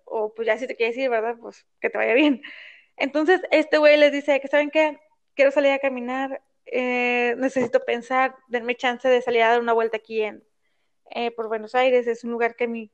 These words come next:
que a mí me gusta mucho". Y le dicen de que, bueno, está bien, se va este güey, vuelve como a las once de la noche,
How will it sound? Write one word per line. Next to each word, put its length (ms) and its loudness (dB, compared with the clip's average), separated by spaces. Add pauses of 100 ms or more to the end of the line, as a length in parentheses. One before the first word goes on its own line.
que 100 4
a 20 4
mí 80 2
me 120 -4
gusta 200 -6
mucho". 380 -10 (360)
Y 100 -2
le 80 6
dicen 200 2
de 100 0
que, 200 2 (100)
bueno, 180 -4
está 180 -8
bien, 200 -14
se 160 -2
va 240 4
este 240 -2
güey, 280 2 (360)
vuelve 280 2
como 160 -2
a 20 2
las 140 0
once 180 -2
de 60 6
la 120 2
noche, 340 -4